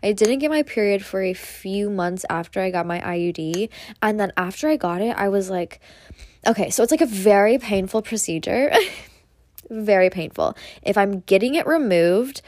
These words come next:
um, I'm getting put under, which I do have to get it removed in a few months. I'm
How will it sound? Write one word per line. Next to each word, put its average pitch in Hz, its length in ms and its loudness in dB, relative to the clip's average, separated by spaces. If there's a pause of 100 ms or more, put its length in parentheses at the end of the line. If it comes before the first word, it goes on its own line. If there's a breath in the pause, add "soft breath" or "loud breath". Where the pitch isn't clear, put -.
(300 loud breath)
um, 196 340 4
I'm 190 200 -2
getting 180 280 -2
put - 200 -8
under, - 320 -4
which - 160 -6
I 214 80 2
do 202 240 0
have 226 220 -4
to 269 100 -2
get 214 140 0
it 190 60 -2
removed 180 360 -2
in 180 80 -2
a 185 60 -6
few 180 240 -4
months. 160 320 -4
I'm 175 260 -6